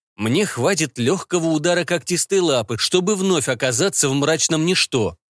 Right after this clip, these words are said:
но постепенно мой страх прошел. Мишка оказался вполне себе добродушным зверем.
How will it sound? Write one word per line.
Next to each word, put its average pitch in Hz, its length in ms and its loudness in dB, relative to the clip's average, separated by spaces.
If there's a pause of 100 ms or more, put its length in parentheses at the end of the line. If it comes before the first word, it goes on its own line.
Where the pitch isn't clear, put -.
но 123 140 0
постепенно 160 800 -2
мой 208 180 2
страх 214 300 -2
прошел. 120 560 0 (840)
Мишка 123 500 -2
оказался 135 520 0
вполне 123 520 0
себе 147 300 0
добродушным 127 640 0
зверем. 113 540 -2